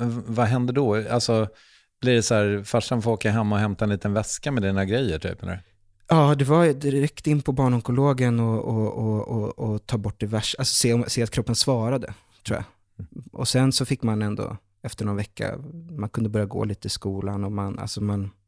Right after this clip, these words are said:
Speaker 2: det blev lite utfasat. Man var där någon vecka i taget och fick dropp och sen så åkte man hem och sådär.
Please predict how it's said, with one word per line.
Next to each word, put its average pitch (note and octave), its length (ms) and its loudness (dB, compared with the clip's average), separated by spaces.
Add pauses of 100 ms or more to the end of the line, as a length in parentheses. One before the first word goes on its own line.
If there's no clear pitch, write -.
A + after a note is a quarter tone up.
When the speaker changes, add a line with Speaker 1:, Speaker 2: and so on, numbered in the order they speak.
(580)
Speaker 2:
det - 80 -4
blev A2 160 2
lite G#2+ 200 -2
utfasat. G#2+ 760 -4
Man G#2+ 100 0
var G#2 80 -2
där G2+ 120 -2
någon G2+ 140 0
vecka G#2 720 -4
i G#2+ 80 -6
taget G2+ 720 -6
och B2 220 -10 (400)
fick - 180 -12
dropp G2+ 380 -4
och G#2 140 -6
sen G2 180 -6
så - 120 -8
åkte G2 180 -10
man F#2+ 100 -4
hem G2+ 320 -6
och - 80 -12
sådär. - 240 -14